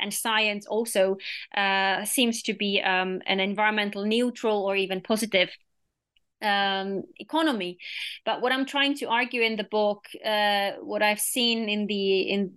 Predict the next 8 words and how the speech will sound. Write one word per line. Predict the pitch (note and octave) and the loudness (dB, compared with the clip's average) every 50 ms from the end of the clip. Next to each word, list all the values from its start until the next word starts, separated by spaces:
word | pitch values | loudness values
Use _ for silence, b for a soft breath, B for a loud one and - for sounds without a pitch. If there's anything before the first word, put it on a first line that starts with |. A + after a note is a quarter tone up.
| - - | -14 -6
the | F#3+ G3+ G3+ G3 G3 | -2 0 2 2 2
ethnography, | G3 - A3+ A3 A3 G#3+ G#3+ G#3+ - - F#3+ F#3+ - G3+ | 2 0 0 -2 0 0 0 -2 0 0 0 2 2 0
is | G3 - | 0 2
that | - F#3+ - - | 0 0 0 0
there | - G#3 G#3 A3 | 0 0 2 2
is, | A#3 A#3+ A#3 A#3 A#3 - - - - | 2 2 2 0 -4 -8 -10 -6 0
um, | G3 G3+ G3+ G3+ G3+ G3 G3 G3 B B B B B B B B B B _ - | 2 2 2 2 0 -2 -4 -6 B B B B B B B B B B _ -2
um, | - G3 G3 G3 | 0 0 0 0